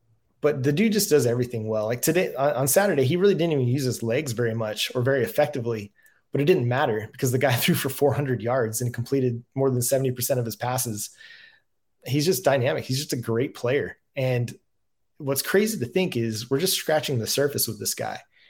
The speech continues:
He's a true freshman with three starts under his belt and didn't play in the twenty twenty season because the high school season got canceled.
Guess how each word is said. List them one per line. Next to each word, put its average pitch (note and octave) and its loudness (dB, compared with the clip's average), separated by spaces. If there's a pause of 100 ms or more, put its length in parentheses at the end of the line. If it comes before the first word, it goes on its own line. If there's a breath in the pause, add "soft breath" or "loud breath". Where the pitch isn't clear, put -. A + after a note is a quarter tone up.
(140 soft breath)
He's C#3 -2
a B2+ -2
true G#3+ 0
freshman C#3+ 2
with - -4
three D#3+ -2
starts - 0
under A#2+ 0
his G#2+ -2
belt A2 -2
and B2+ 0
didn't E3+ 2
play B2+ 2
in C#3 0
the B2 0
twenty C3 -2
twenty B2 -2
season A#2 -2
because A2+ -4
the G#2+ -6
high A#2+ -2
school A#2 -4
season A2+ -6
got A2 -6
canceled. - -10